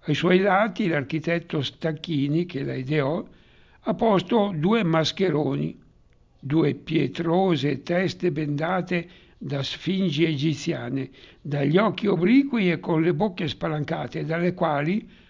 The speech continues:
solo nei mesi estivi, per evitare le gelate invernali, forse,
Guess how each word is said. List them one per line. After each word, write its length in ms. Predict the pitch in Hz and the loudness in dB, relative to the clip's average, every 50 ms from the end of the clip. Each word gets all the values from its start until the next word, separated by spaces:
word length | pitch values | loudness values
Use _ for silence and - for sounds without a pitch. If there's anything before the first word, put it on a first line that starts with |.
| _ _ _ | _ _ _
solo 360 | - - 151 165 180 175 160 | -6 0 2 6 6 6 6
nei 160 | 151 156 156 | 6 4 2
mesi 380 | 151 160 180 196 180 147 147 175 | 4 4 4 4 4 4 4 4
estivi, 720 | 180 - - - 175 175 151 151 165 190 - - - - - - _ _ _ _ _ _ | 2 2 0 -2 0 2 2 4 2 2 2 0 -6 -14 -20 -20 _ _ _ _ _ _
per 160 | - 151 151 | -6 -4 -2
evitare 500 | 139 123 123 127 120 - - 143 147 131 | -2 0 0 -2 -2 -2 -4 -2 -2 -2
le 140 | 123 123 - | -2 -2 -2
gelate 420 | 113 120 135 135 147 151 - - 147 | -2 -2 -2 -2 -2 -4 -4 -4 -4
invernali, 680 | 135 127 123 156 196 180 160 147 143 147 165 185 208 - - - _ | -4 -2 -2 -2 -2 -2 -2 -2 -2 -4 -4 -4 -6 -8 -12 -20 _
forse, 640 | _ - - - 135 127 113 - - - - - | _ -10 -8 -8 -8 -8 -10 -10 -10 -12 -12 -12